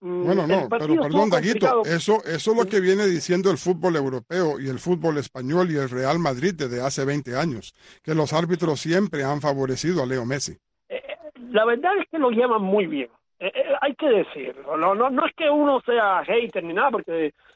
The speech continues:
Speaker 1: eh, realmente yo admiro muchísimo a Lionel Messi, pero la verdad es, y siendo completamente sincero, es que a Messi lo llevan muy bien. Y es natural en este sentido. Yo hasta no lo quiero justificar, pero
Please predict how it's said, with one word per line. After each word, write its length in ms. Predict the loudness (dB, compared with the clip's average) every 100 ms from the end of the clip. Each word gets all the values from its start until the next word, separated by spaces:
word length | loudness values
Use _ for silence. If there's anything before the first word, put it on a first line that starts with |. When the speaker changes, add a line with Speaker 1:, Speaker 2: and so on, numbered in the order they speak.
| _
Speaker 1:
eh, 160 | 0 2
realmente 480 | 2 2 0 0 0
yo 180 | 2 2
admiro 320 | 4 2 2
muchísimo 440 | 0 -4 -4 0
a 20 |
Lionel 180 | 2 2
Messi, 180 | 0 -2
pero 140 | 2
la 140 | 4 4
verdad 440 | 2 -2 -2 -4 -4
es, 140 | -12 -14 -20 _
y 100 | -14
siendo 380 | -4 0 2 0
completamente 1000 | 0 -2 -2 -4 0 0 2 2 0 -4
sincero, 480 | -6 -2 0 2 0
es 160 | -4 -4
que 80 | -2
a 80 |
Messi 320 | 0 0 0 0
lo 120 | 2
llevan 260 | 4 2
muy 460 | 0 -4 0 2 2
bien. 360 | 0 -2 -2 -2 _ -20 -20 _
Y 140 | -6 -2
es 80 | 2
natural 880 | 2 0 0 0 2 2 2 2 2
en 160 | 0
este 140 | -2 -4
sentido. 400 | -6 -8 _ -14 -6
Yo 140 | 0 0
hasta 340 | 0 0 0
no 200 | 2 2
lo 120 | 2
quiero 180 | 0 -2
justificar, 560 | -2 -4 -2 0 0 0
pero 320 | 0 2